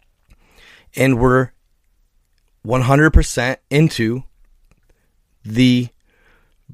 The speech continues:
sky ice wall. And apparently, after they had gotten so deep into the wall, as they would take breaks, when they would come back, it seemed to have slowly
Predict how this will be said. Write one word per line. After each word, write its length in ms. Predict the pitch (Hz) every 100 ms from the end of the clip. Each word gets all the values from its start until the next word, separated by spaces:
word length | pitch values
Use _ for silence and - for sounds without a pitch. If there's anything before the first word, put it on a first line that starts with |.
| -
sky 460 | - 143 147 143
ice 220 | 117 110 -
wall. 280 | 98 98 - - - - - - - - _ _ _ _ -
And 100 | 131
apparently, 680 | 139 165 196 180 123 127 143 - - _ _ _ _ _ _ _ _ _ _ _
after 320 | 113 156 -
they 140 | 151 156
had 180 | 156
gotten 300 | 135 151 139
so 480 | 143 - 151 151 143 - _ 110
deep 320 | 131 170 156
into 380 | - 165 180 170
the 80 | 135
wall, 460 | 143 185 147 127 - - - _ _ _ _ -
as 300 | 131 160 143
they 100 | 160
would 200 | 147 139
take 340 | 165 147 120
breaks, 540 | - 135 160 208 - - - - _ _ _ -
when 140 | 127
they 100 | 135
would 160 | 123 127
come 260 | 156 156
back, 460 | 139 143 196 - - _ _ _ _ _ _ _ _
it 160 | - 131
seemed 340 | - 156 190 -
to 80 |
have 160 | 147 120
slowly 680 | - 139 135 175 214 240